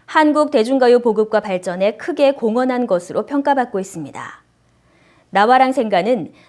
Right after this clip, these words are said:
나화랑이 태어나 자란 곳으로 과거의 모습을 잘 간직하고 있으며 음악사적 그리고 지역사적 측면에서 보존 가치를 인정받았습니다.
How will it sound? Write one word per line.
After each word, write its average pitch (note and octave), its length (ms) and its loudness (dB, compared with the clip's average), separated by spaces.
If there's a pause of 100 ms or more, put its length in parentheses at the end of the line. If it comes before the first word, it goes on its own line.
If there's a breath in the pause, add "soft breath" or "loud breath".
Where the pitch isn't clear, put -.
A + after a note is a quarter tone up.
나화랑이 C#4 560 2
태어나 C4 400 -2
자란 G#3 340 -4
곳으로 G3 540 -8 (260 soft breath)
과거의 A#3+ 420 2
모습을 G#3 460 -2
잘 G#3 320 -4
간직하고 G3+ 540 -6
있으며 E3+ 560 -8 (360 soft breath)
음악사적 A#3+ 760 0
그리고 F#3 420 -4
지역사적 A#3 640 -2
측면에서 G#3+ 640 -4
보존 C4+ 440 0
가치를 G3 540 -4
인정받았습니다. A3 1200 -6